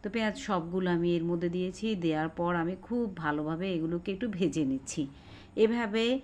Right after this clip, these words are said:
আপনারা এই প্রসেসিংয়ে যদি রান্না করে থাকেন তাহলে কিন্তু এর স্বাদটুকু সত্যি অ-, একটু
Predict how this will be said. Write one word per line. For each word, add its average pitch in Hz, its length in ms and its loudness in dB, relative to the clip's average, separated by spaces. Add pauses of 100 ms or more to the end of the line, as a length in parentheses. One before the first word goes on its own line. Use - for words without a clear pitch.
(220)
আপনারা 175 340 0
এই 208 240 2
প্রসেসিংয়ে 208 680 -4
যদি 190 280 -2
রান্না 165 340 0
করে 190 220 -4
থাকেন 208 280 -6
তাহলে 170 340 -2
কিন্তু 185 380 -4
এর 175 220 2 (340)
স্বাদটুকু 202 760 -2
সত্যি 277 480 0
অ-, 170 360 -2
একটু 190 420 0